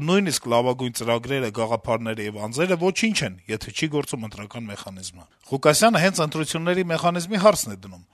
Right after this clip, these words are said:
Ընտրությունները կեղծվում են, գլխավոր կեղծող ուժը մասնակցում է դրանց, իսկ միջազգային դիտորդներն էլ դեմոկրատիայի և մեկ քայլ առաջի մասին սիրուն խոսքերի ներքո ամեն անգամ լեգիտիմացնում են կեղծիքը»։ Ժամանակը գրում է.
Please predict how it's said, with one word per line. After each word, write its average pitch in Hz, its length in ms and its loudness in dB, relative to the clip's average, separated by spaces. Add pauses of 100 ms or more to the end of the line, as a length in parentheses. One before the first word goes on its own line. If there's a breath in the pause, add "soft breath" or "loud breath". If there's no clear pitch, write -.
(140)
Ընտրությունները 131 720 -2
կեղծվում 156 480 -4
են, 180 100 -4
գլխավոր 123 400 -2
կեղծող 113 460 -6
ուժը 107 240 -6
մասնակցում 104 560 -6
է 196 80 4
դրանց, 180 300 0 (260 loud breath)
իսկ 131 140 -4 (100)
միջազգային 131 480 0
դիտորդներն 156 640 0
էլ 110 100 0 (220)
դեմոկրատիայի 127 720 0
և 131 140 -2 (100)
մեկ 147 160 0
քայլ 143 240 -2
առաջի 127 400 -2
մասին 135 320 -6
սիրուն 135 320 -8
խոսքերի 120 480 -8
ներքո 131 300 -6 (340 loud breath)
ամեն 160 400 -2
անգամ 160 320 -4
լեգիտիմացնում 107 640 -10
են 104 80 -14
կեղծիքը»։ - 540 -18 (2500 soft breath)
Ժամանակը 185 640 4
գրում 135 240 2
է. 90 100 -18